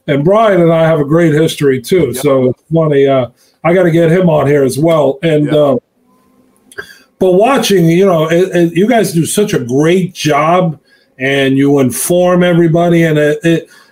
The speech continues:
Speaker 1: it, you know, Louis Riddick, I, I met once years ago, but, I mean, that guy should be a G M. And I'm not here to solicit him for any job,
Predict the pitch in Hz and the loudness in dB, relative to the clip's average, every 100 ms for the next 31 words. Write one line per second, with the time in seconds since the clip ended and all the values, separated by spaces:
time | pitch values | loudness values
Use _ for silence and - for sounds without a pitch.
0 | _ 170 175 196 165 151 202 190 - 190 | _ -4 0 0 2 2 2 2 0 0
1 | 208 190 - 143 156 156 160 160 170 180 | 2 -2 -2 0 0 0 0 2 0 -2
2 | - 147 175 175 - - 120 127 147 175 | -2 0 0 -2 -4 -10 -10 -2 0 0
3 | 147 139 135 139 127 139 123 _ _ _ | 0 0 0 0 0 -2 -4 _ _ _
4 | - 165 165 143 143 180 247 185 156 151 | -4 0 0 -2 -2 -2 0 -2 0 0
5 | 160 156 143 131 127 165 165 160 120 - | 0 2 2 0 0 0 2 0 -4 -8
6 | 139 147 175 190 160 151 160 143 - 139 | -4 -2 0 0 2 0 0 -2 0 0
7 | 160 165 185 180 165 185 190 180 151 147 | 0 0 0 2 2 0 -2 -2 -2 0
8 | 160 190 180 196 208 208 170 | 2 2 2 2 2 0 -2